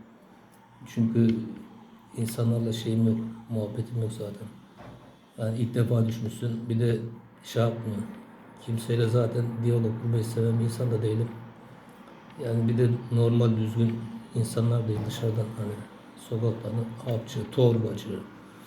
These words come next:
ne ararsan var. <clears throat> Hırsız, arsız. Velhasıl öyle oldu. Ee, öyle bir şey yaptık.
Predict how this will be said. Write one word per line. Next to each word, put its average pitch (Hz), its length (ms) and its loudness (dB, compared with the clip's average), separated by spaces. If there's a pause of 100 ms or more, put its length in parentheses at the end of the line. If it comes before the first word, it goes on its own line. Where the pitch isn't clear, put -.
(500)
ne 131 80 4
ararsan 117 540 4
var. 113 120 0 (220)
<clears throat> - 60 4 (320)
Hırsız, 113 500 0
arsız. 110 480 -4 (2500)
Velhasıl 160 540 6 (600)
öyle 147 240 6
oldu. 123 360 6 (800)
Ee, 123 40 4 (1400)
öyle 127 340 4
bir 135 200 4 (400)
şey 147 200 -2
yaptık. - 380 -6